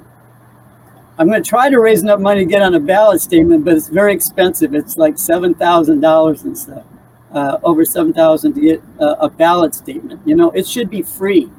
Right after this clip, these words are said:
I mean, y-, y-, you shouldn't be restricting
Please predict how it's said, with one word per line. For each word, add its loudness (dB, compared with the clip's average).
I -2
mean, 0
y-, -2
y-, -2
you -6
shouldn't -4
be 0
restricting -2